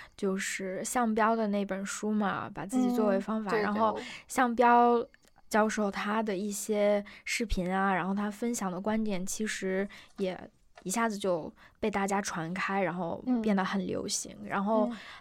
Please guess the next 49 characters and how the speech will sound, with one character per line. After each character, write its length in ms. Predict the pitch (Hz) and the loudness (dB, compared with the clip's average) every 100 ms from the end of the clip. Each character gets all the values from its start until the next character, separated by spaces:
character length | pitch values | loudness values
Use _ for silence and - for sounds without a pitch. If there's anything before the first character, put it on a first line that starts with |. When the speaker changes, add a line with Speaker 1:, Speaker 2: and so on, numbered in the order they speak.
| - | -16
Speaker 1:
其 200 | - 247 | -6 -4
实 300 | 240 220 208 208 - | -2 0 -2 -4 -8
看 720 | - 294 285 247 220 214 214 - - _ _ | -4 0 0 0 -2 -4 -8 -14 -20 _ _
他 340 | - 277 269 311 | -4 4 8 10
的 180 | 311 | 10
一 200 | 240 208 | 8 4
次， 720 | 202 - - 247 233 208 202 202 | -4 -8 -6 0 2 2 0 -2
Speaker 2:
嗯。 80 | 220 - _ - - - | -6 -12 _ -16 -16 -2
Speaker 1:
他 160 | 311 | 2
应 120 | 339 | 2
该 160 | 330 359 | 2 2
是 160 | 349 269 | 2 0
一 120 | 220 | 0
次 200 | - 240 | 0 0
访 220 | 220 190 | 0 -4
谈 340 | 196 - - 190 | -4 -6 -4 0
吧， 220 | 202 190 | 2 2
然 200 | 180 196 | 0 2
后 300 | 214 208 208 - - | 4 6 6 0 -14
他 580 | - 214 214 214 214 208 - - _ - | -4 0 2 2 0 -2 -10 -20 _ -4
就 140 | 202 | -2
是 80 | 190 | 0
说 240 | 190 214 | 0 0
他 160 | 208 - | 0 -2
对， 600 | 202 214 202 175 - 233 - _ _ - | -2 0 2 0 -4 -10 -18 _ _ -6
呃， 320 | 196 190 180 | -4 -2 -4
这 260 | 208 - 202 | -6 -6 -6
个 400 | 202 67 - - 214 - | -6 -8 -8 -12 -16 -2
“内 200 | 302 320 | 4 4
卷” 240 | 220 - | 4 0
这 80 | 180 | 0
个 120 | 190 | 0
词 180 | 196 - | 0 -2
的 300 | 190 214 208 | -2 0 -2
概-， 320 | 214 311 311 214 190 - | 0 2 2 2 -2 -4
呃， 340 | 175 175 - - | -2 -2 -4 -10
他 120 | - | -4
是， 60 | 240 240 233 | -2 -2 -2
Speaker 2:
嗯。 60 | 226 | 0
Speaker 1:
是 160 | 302 | 4
怎 100 | 254 | 4
么 140 | 190 220 | 2 0
想 340 | - 196 - - | 2 0 -2 -4
的。 120 | 185 | -2
然 80 | 190 | 2
后 100 | 240 | 2
他 160 | 262 302 | 2 2
其 160 | 240 | 2
实 220 | 190 294 | 2 0